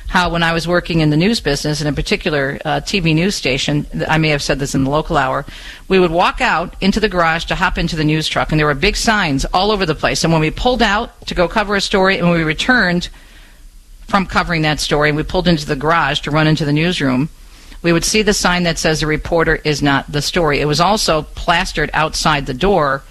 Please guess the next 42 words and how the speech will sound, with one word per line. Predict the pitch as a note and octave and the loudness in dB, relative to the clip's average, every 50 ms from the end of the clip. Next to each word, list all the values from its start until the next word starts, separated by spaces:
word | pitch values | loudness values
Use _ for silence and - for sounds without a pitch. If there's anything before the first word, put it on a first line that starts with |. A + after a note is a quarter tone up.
| - - - - - | -20 -20 -18 -16 -8
going | - - D#3+ D#3 D3+ D3+ D3+ - - | -2 0 2 4 4 2 2 0 0
into | - E3+ E3 E3 D3 - - F3 | 0 2 2 2 0 0 -2 0
the | D#3+ D#3 | 2 2
newsroom. | D3+ D3+ D3 D3 C#3 - C3+ B2+ B2 B2+ | 2 2 2 0 -2 -2 -2 -2 0 0
So | - D3 C3+ | 0 0 0
we're | C#3 C3+ | -2 -2
constantly | - - - - - - - - A#3+ B3 C4+ - - B3 G3+ A3+ A3 | -6 -8 -12 -10 -8 -4 0 0 2 2 2 0 0 0 0 2 2
reminded | G#3 G3+ F#3+ F3 E3 E3 E3+ E3+ D3+ D3 A2+ A2 - - - - - - - - - | 2 2 2 2 4 2 2 2 0 -2 -4 -8 -10 -16 -20 -20 -20 -20 -18 -6 -2
that | - E3 - | -2 0 0
the | E3+ | 0
reporter | D#3+ D#3 D3 - - D#3 C#3+ C3+ | 0 0 -2 -2 -2 0 0 0
was | B2+ A#2+ - C#3 | -2 -2 0 0
not | C3+ C3+ - | 0 0 -2
the | D#3+ | -4
story. | - - - A3+ - - D3+ - - - - - - - - - - - - - - - - - - - - - - - - - - - - - | -2 -2 -2 -2 -2 -4 -8 -10 -14 -20 -20 -20 -20 -20 -20 -20 -20 -20 -20 -20 -20 -20 -20 -20 -20 -20 -20 -20 -20 -20 -20 -20 -20 -12 -6 -2
And | G3 G3 F#3+ - | -2 -2 0 0
I | - G#3 | 0 0
want | G#3 G3 G#3+ B3 D4 F4 - | 0 2 2 2 2 0 0
to | - F#4+ F4 | 2 2 4
know | C#4+ C4 C4 B3+ | 4 4 2 2
what | A3+ G3 A3+ A#3+ - - | 2 0 0 0 0 0
these | B3 B3 A3 - | 0 0 2 4
news | G3+ G3+ G3+ G#3 G3 - | 4 4 4 4 2 2
managers | F3+ F#3 F3+ F3 F3 E3 - D#3 D3+ - | 2 2 2 2 0 0 0 -2 -2 -2
would | - D#3 D3 | -2 -4 -2
say, | - - F3 D#3 C#3 | 0 0 0 0 0
because | C3 D3 - D#3+ C#3 | -2 -2 -2 0 0
the | E3+ E3 - | 0 0 0
issues | A#3 B3+ - - C4+ B3+ A3 | 0 0 0 0 0 0 2
they | - G#3 G3 | 2 0 0
said | F#3+ - - F#3+ F#3 E3+ | 0 0 0 0 0 0
that | F3+ C#3+ | -2 -2
we | E3 E3+ F3 | 0 -2 -2
have | E3+ G#3 G#3+ G#3 - | 0 0 0 0 0
to | - - | 2 2
understand | G3+ G3+ G3 F#3+ - - G#3 G3 F#3 | 2 4 2 0 0 2 2 2 2
the | F3 E3+ | 2 0
experience, | E3 - - - - F3+ F3+ F3 D#3 C#3+ C#3 B2+ - - - - - - - - - - - | -2 -4 -4 -2 0 2 2 2 2 2 0 -2 -4 -6 -8 -10 -14 -16 -18 -20 -20 -8 -4
they | - F#3 | 0 0
were | F3 F3 E3+ | 2 0 0
talking | - - F#3+ F#3 - - G#3 G#3 | 0 0 -2 -2 -2 -2 -2 0
about | G#3 F3+ F#3 E3+ E3 D#3+ D#3+ | 0 2 2 0 0 -2 -2